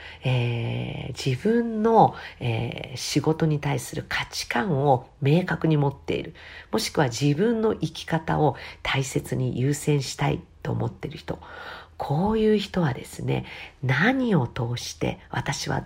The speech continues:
どんな価値を与えられるか、そういった自己発信をしっかりしながら、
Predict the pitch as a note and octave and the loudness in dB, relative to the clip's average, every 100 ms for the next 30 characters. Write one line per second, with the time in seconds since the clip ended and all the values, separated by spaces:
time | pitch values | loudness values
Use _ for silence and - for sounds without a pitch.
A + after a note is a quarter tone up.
0 | - C#3 A3+ C4 G3 - A#2+ - - - | 0 2 4 2 0 0 -4 -2 -4 -4
1 | - A#2 A#2+ A2 - - - - - - | -4 -2 -2 -2 -4 -4 -6 -8 -12 -12
2 | - - - F3 F3 F3+ E3+ - - - | -14 -12 -4 0 2 0 -2 -6 -4 0
3 | D3 C3 - - - C#3 B2+ - A#3+ A#3+ | 2 0 -6 -14 -6 -4 0 4 4 4
4 | A#3 - C#3 A2+ A#2 - - - D3+ A#2 | 0 -2 0 0 -2 -4 -6 -2 0 0
5 | - A#2 A#2+ - - C3 B2+ | -2 -2 -2 -2 -2 -2 -4